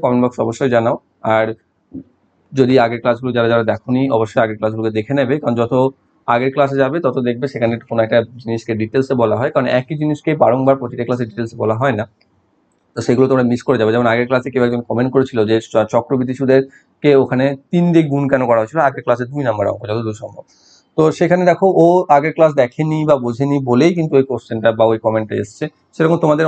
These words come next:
অনেকেই হয়তো কমেন্ট করো না, কিন্তু সমস্যা থেকে থাকে, বা হয়তো দে-, দেখো প্রবলেমগুলোকে ক্লিয়ার করো না বা রাখো না, তো সেগুলো তোমরা ক্লিয়ার করে নেবে। আগের ক্লাসগুলোকে অবশ্যই দেখবে, সেখানে আমাদের ডিটেলসই বলা হয়ে থাকে। এবং আমি তো সবসময় কনসেপ্ট তোমাদের ক্লিয়ার করার চেষ্টা করে থাকি, যে শর্টকাট নয়, তোমরা কনসেপ্টে ক্লিয়ার যাও।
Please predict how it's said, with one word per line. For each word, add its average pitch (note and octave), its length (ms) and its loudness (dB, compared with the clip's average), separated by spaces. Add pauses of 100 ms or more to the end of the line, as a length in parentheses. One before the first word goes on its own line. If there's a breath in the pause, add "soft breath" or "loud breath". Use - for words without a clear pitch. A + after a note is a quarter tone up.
অনেকেই C#3 280 0
হয়তো C#3+ 160 0
কমেন্ট B2+ 300 0 (120)
করো C3 220 4
না, C3+ 120 2 (100)
কিন্তু B2 240 -4
সমস্যা A#2 320 -6
থেকে B2+ 160 -2
থাকে, A#2+ 240 -6 (540)
বা B2 180 4
হয়তো A#2 240 -2 (400)
দে-, A#2 320 4
দেখো A#2+ 200 0 (140)
প্রবলেমগুলোকে A#2+ 560 -2
ক্লিয়ার A#2 280 0
করো B2 160 4
না A#2+ 200 0
বা A#2 60 4
রাখো G#2+ 280 -6
না, A2+ 100 -4 (420)
তো - 60 -2
সেগুলো D#3 280 0
তোমরা D#3+ 240 0
ক্লিয়ার D#3 300 2
করে E3 140 0
নেবে। C3+ 220 2
আগের B2 200 0
ক্লাসগুলোকে B2+ 420 -2
অবশ্যই B2+ 280 -4
দেখবে, C3 240 0
সেখানে A#2+ 280 -4 (320)
আমাদের A#2 280 0
ডিটেলসই A2 440 -2
বলা B2 180 2
হয়ে B2 140 -2
থাকে। B2+ 200 -6
এবং B2 100 2 (100)
আমি A2+ 160 -2
তো B2+ 60 -6
সবসময় C3 420 -4
কনসেপ্ট A#2+ 320 -4 (120)
তোমাদের A#2 300 -2
ক্লিয়ার A#2 240 0
করার A#2+ 220 0
চেষ্টা B2 240 -8
করে A#2+ 140 -2
থাকি, A2 220 -10 (260)
যে A2 120 -2
শর্টকাট B2+ 480 -4
নয়, C3 140 -2
তোমরা A#2 200 -2
কনসেপ্টে A2+ 400 -6
ক্লিয়ার G#2+ 260 -2
যাও। B2+ 100 -2